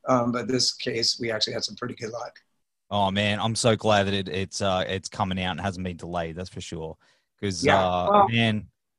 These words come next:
Speaker 2: so good. <laughs>
Speaker 1: Yeah, I mean, it, it, to me, it, would, it was never really a, a de-, decision to, to de-, uh, delay the record because especially now when you can't have shows,
Speaker 2: Mm.
Speaker 1: people can't perform. I mean, why are we going to prevent people from hearing our music at the same time? You know, it's like a double whammy.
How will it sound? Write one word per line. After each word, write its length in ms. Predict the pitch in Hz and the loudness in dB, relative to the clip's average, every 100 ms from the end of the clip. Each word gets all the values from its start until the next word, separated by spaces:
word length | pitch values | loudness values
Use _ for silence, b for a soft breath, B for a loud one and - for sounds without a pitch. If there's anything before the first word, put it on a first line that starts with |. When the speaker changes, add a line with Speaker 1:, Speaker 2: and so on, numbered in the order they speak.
| _ | _
Speaker 2:
so 280 | - - 101 | -4 2 4
good. 200 | 90 82 - _ | 2 -2 -6 _
<laughs> 120 | - - _ - 180 | -4 -4 _ -8 0
Speaker 1:
Yeah, 80 | 165 | 4
I 160 | 180 | 4
mean, 280 | 185 185 190 | 4 4 4
it, 140 | 185 - | 0 0
it, 340 | - 196 - - | 2 2 0 0
to 80 | 214 | 4
me, 140 | 277 | 4
it, 80 | 277 | 6
would, 260 | 196 - - | 4 2 -8
it 80 | 160 | -4
was 160 | 139 | -2
never 220 | 160 156 | 0 0
really 240 | 147 156 147 | 0 2 2
a, 80 | 135 - | 2 0
a 60 | 123 | -4
de-, 200 | 139 131 _ - | -4 -4 _ -10
decision 420 | 131 - 139 143 131 | -2 0 0 0 0
to, 340 | 139 120 123 | 0 -2 -6
to 140 | - 117 | -6 -4
de-, 180 | 123 127 _ 120 | -4 -6 _ -2
uh, 140 | 113 | -2
delay 320 | 107 117 131 | -2 0 2
the 100 | 123 | 2
record 340 | 120 139 143 127 | 0 0 0 -2
because 380 | 127 135 123 - | 0 0 0 -2
especially 420 | - 175 - 135 | 2 4 4 2
now 240 | 127 135 | 2 2
when 220 | 131 117 104 | 2 0 -6
you 60 | - | -4
can't 240 | 147 190 151 | 0 2 2
have 160 | 120 | 0
shows, 520 | - 120 110 131 - b b 123 | -2 -2 -2 -2 -4 b b -4
Speaker 2:
Mm. 60 | |
Speaker 1:
people 180 | 123 101 | 0 0
can't 220 | - 156 - - | -2 -4 -6 -10
perform. 560 | - 127 123 127 131 B B _ 139 | -2 0 2 0 0 B B _ -2
I 40 | |
mean, 280 | 143 135 - _ - | 0 0 -2 _ 6
why 160 | 147 160 | 8 10
are 120 | 151 | 6
we 140 | 151 | 4
going 280 | 139 147 139 | 4 4 4
to 220 | 139 135 | 2 2
prevent 400 | 135 139 143 131 | 0 2 2 2
people 220 | 135 - 127 | 0 -6 -6
from 180 | 127 | -8
hearing 340 | 110 143 131 127 | -2 2 2 0
our 120 | 117 | -2
music 320 | 139 135 127 | 0 0 -2
at 60 | - | -4
the 40 | - | -4
same 280 | 123 110 | -2 -2
time? 380 | 104 143 135 - | -2 2 2 0
You 140 | 123 117 | -6 -2
know, 80 | 120 | -2
it's 140 | - | 0
like 120 | 135 | -2
a 60 | 131 | -2
double 400 | 104 143 135 120 | 0 2 2 0
whammy. 380 | 120 113 104 | 0 -2 -4